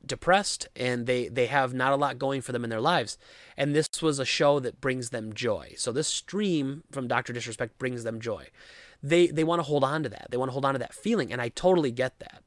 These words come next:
and I understand that, but that's not an excuse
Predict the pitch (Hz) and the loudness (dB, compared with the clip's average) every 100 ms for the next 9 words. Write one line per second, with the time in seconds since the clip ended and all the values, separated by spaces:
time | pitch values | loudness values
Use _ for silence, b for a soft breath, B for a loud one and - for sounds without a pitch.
0 | - 131 135 156 147 - 180 165 113 - | -6 -2 0 0 0 -2 -2 -2 -4 -8
1 | - 139 147 151 147 131 110 - - 170 | -6 -6 -4 -4 -4 -4 -6 -8 -6 -4
2 | 151 117 - | -2 -2 -6